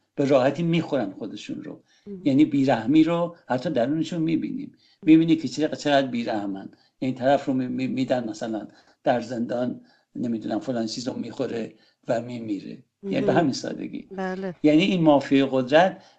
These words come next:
Speaker 1: ضمن بیرحمی شدید کسی رو در این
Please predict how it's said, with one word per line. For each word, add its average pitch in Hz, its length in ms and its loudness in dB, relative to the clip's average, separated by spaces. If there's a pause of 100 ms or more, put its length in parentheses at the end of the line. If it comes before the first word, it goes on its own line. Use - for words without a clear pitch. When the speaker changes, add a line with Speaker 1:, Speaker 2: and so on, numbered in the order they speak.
Speaker 1:
ضمن 196 320 6
بیرحمی 151 1200 2 (280)
شدید 160 840 0 (480)
کسی 160 320 0
رو 160 100 0
در 131 260 -2
این 135 340 -4